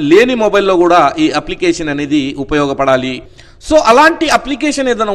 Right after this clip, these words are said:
ఉంటే దయచేసి ఒక వీడియోని చేయమని చెప్పి నన్ను అడుగుతూ ఉన్నారు. ఇది ఒక మంచి ప్రశ్న ఫ్రెండ్స్. So, ఈ వీడియోలో నేను ఒక మంచి యాప్ లాక్ గురించి మీకు చెప్పబోతున్నాను.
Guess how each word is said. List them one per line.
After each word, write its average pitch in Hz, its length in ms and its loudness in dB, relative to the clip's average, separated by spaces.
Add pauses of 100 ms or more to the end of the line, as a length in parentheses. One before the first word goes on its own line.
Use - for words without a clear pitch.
ఉంటే 214 180 -2 (140)
దయచేసి 262 440 -2
ఒక 196 120 -4 (140)
వీడియోని 277 440 0
చేయమని 208 360 -8
చెప్పి 190 240 -6
నన్ను 147 180 -4 (100)
అడుగుతూ 214 400 -2
ఉన్నారు. 160 280 -2 (420)
ఇది 190 100 0 (100)
ఒక 175 100 -6 (280)
మంచి 220 240 -4 (100)
ప్రశ్న 165 320 -6
ఫ్రెండ్స్. 339 280 -4 (500)
So, 294 100 2 (140)
ఈ - 100 -2
వీడియోలో 311 400 2
నేను 233 160 -2 (460)
ఒక 175 120 -2 (200)
మంచి 311 380 -2 (120)
యాప్ 247 260 -2
లాక్ 214 220 2
గురించి 180 260 -4
మీకు 170 220 -4
చెప్పబోతున్నాను. 156 640 -4